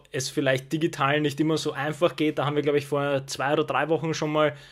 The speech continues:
ein bisschen drüber gesprochen, wie man dieses ganze, ähm, informellere Sprechen miteinander auch in die Online-Welt übersetzen könnte.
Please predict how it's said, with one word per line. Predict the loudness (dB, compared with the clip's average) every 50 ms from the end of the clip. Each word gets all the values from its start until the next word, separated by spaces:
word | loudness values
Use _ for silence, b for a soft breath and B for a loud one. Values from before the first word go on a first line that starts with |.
| B B
ein | -8 -6 -2
bisschen | -2 -2 0 0 0 2
drüber | 2 4 4 4
gesprochen, | 4 2 2 4 2 2 2 0 -2 -2
wie | -2
man | 0 0 0 0
dieses | -2 -2 -4 -4 -4 -4
ganze, | -4 -4 -4 -2 2 2 4 4 4 2 B B B B B B B B -12
ähm, | -8 -4 -2 -2 -2 -2 -2 -2 -2 -2 -4 -4 -8 -16 -20 -20 -4 2
informellere | 6 6 6 6 6 6 6 6 6 6 6 8 8 8 8 8 8 8 6 8 6 6 6 4 2 2
Sprechen | 0 -2 -4 -2 0 0 0 0 0 0 0
miteinander | 2 2 2 2 2 4 2 4 4 6 4
auch | 4 4
in | 2 0
die | 0 0
Online-Welt | 0 0 2 2 2 0 0 2 2 2 2 2 0
übersetzen | 0 0 0 0 0 -2 -2 -4 -8 -6
könnte. | -2 0 0 2 2 2 2 2 0 0